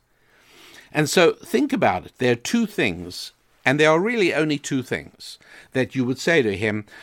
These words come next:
"Look, here are the two most essential things you gotta get down."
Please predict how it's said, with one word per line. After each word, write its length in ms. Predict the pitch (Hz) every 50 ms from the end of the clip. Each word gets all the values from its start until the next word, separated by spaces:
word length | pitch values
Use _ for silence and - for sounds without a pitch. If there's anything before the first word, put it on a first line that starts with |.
| - -
"Look, 240 | 139 135 147 -
here 380 | - - - - 185 180 180 170
are 60 | 165
the 120 | 139 131 127
two 240 | - - 147 139
most 320 | 123 123 120 113 110 - -
essential 520 | 104 - - 123 117 110 - - 110 104 -
things 480 | - 120 98 85 73 80 78 - - -
you 160 | 110 113 104
gotta 240 | - 113 117 113 92
get 240 | 90 104 95 90
down." 300 | - 95 85 - - -